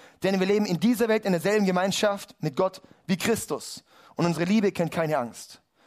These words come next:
Wir können dem Tag des Gerichts mit Zuversicht entgegensehen. Ja, können wir. Wir können dem ersten Gericht, weil wir kommen dort an diesem ersten Gericht, quasi spricht Jesus für uns ein und sagt, „Du bist gerechtfertigt, du kommst zu mir.“ Und wir können auch diesem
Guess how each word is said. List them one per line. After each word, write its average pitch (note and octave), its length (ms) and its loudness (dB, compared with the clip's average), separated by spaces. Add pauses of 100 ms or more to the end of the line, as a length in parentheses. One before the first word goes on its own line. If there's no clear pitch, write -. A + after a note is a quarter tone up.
(320)
Wir B2+ 100 -4
können A3 160 0
dem G#3 100 2
Tag - 240 -2
des - 160 -10
Gerichts G3+ 240 -2
mit F#3 100 -4
Zuversicht G3+ 460 -4
entgegensehen. A2 580 -8 (200)
Ja, A3+ 260 0
können F3+ 320 0
wir. A#2 180 -6 (400)
Wir D3+ 100 -4
können B3+ 200 2
dem A3 100 0
ersten A#3 280 0
Gericht, A3 200 0
weil F#3+ 120 2
wir - 100 -4
kommen A3+ 260 0
dort G3+ 200 2
an F#3+ 100 0
diesem F#3+ 180 -4
ersten F#3+ 300 0
Gericht, F3+ 380 0
quasi E3 260 0
spricht - 340 -6
Jesus F3+ 320 -2
für F3+ 140 -2
uns E3 140 -4
ein F3 180 0
und D3 60 -4
sagt, D3+ 200 -4 (440)
„Du D3+ 80 -2
bist D3 160 -2
gerechtfertigt, - 760 -4 (220)
du C3+ 100 -12
kommst C3+ 280 -8
zu - 100 -12
mir.“ C3+ 220 -6 (1120)
Und - 60 -2
wir C#3+ 80 0
können A#3 260 2
auch F3 160 2
diesem E3 340 -2